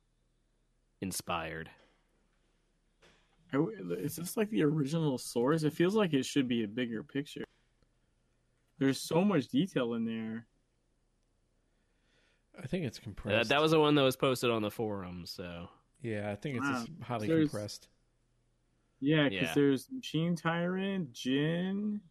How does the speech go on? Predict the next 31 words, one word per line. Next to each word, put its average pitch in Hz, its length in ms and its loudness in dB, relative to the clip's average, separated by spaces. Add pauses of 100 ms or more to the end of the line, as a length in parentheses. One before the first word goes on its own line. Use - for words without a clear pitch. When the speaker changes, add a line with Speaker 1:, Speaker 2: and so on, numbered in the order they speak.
(580)
Speaker 2:
Oni, 180 760 0 (260)
Slaughterhouse 160 760 -2
Vampire. 175 400 -6 (800)
Speaker 1:
Yeah, 95 160 -2
there's 107 140 -2
a 139 80 -2
Speaker 2:
It's 107 80 -2
Speaker 1:
lot 110 160 4
Speaker 2:
a 180 40 2
little 110 140 2
Speaker 1:
going 170 100 2
Speaker 2:
hard 175 140 2
Speaker 1:
on 156 60 0
Speaker 2:
to 143 40 4
Speaker 1:
there. 127 220 -2
Speaker 2:
read 160 280 0
a 143 40 2
couple 160 460 0
of 165 100 0
them. 180 260 -4 (800)
I 139 80 4
just, 151 160 4
I 143 140 -2
f-, - 160 -10 (180)
like, 123 320 0 (1080)
there's, 151 760 2
they 139 80 0
look, 139 360 0
like, 175 240 -2
really 131 360 -4
well, 117 600 -6